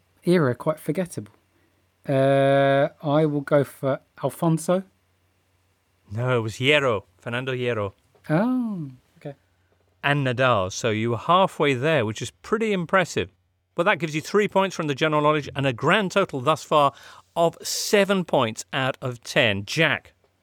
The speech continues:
Speaker 2: opportunity here for you to maybe even take the lead at the halfway point of this semi-final.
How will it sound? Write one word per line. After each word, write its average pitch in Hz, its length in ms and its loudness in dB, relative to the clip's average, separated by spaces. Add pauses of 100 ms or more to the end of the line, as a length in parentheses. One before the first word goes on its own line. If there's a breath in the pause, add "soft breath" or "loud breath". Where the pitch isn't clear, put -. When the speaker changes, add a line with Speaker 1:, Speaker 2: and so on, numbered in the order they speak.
(760)
Speaker 2:
opportunity 117 500 -4
here 123 200 2
for 117 140 -6
you 127 320 -2
to 123 140 -4
maybe 151 380 0
even 165 320 0
take - 360 -2
the 160 120 2
lead 147 440 0
at 95 80 -6
the 98 80 -10
halfway 120 320 0
point 123 280 2
of 127 160 -2
this 131 160 -2
semi-final. 139 720 2